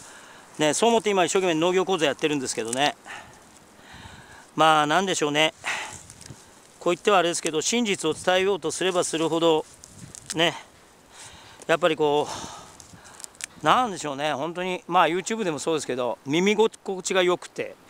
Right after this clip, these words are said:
優しくて、ね、なんでしょう、ふわっとしたね、特に農業とかは、ふわっとしたキャラクター、ね、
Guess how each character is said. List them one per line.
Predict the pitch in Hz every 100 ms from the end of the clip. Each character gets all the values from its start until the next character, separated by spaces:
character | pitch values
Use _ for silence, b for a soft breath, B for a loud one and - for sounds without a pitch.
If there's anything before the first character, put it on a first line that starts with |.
| B B 131
優 | 156 160 196
し | - -
く | -
て、 | 127 95 - - 139
ね、 | 165 120 - _ B B B -
な | 175
ん |
で | 160
し | 147
ょ |
う、 | 123
ふ | 214
わ | 277
っ | -
と | 156
し | -
た | 123
ね、 | 104
特 | 214 220
に | 151
農 | 202
業 | 160 123
と | 113
か | 110
は、 | 113 120 - B B B B B
ふ | - 220
わ | 262
っ |
と | - 156
し |
た | 127
キ | -
ャ | 131
ラ | 131
ク | -
タ | 113 98 - -
ー、 |
ね、 | 180 151